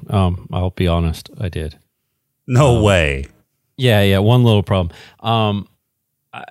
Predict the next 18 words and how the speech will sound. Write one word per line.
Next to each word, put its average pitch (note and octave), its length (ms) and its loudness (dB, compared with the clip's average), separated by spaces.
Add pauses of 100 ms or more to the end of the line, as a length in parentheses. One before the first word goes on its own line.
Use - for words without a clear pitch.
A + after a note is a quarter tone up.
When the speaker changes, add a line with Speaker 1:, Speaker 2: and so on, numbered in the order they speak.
Speaker 1:
I B2+ 140 2
wish C3+ 360 0
there C3+ 200 0
would, A#2+ 320 0
they G#2+ 320 0
would G#2+ 220 0
have, G2 400 0
uh, F#2 480 2 (640)
allowed G2+ 720 2
the G2+ 300 -2
mask G#2 680 0
that, F#2+ 640 -2
uh, F2+ 220 0
the F#2+ 220 -6
actor G2 400 -2
that F#2+ 140 0
was G2 140 -6
playing, F#2 500 -2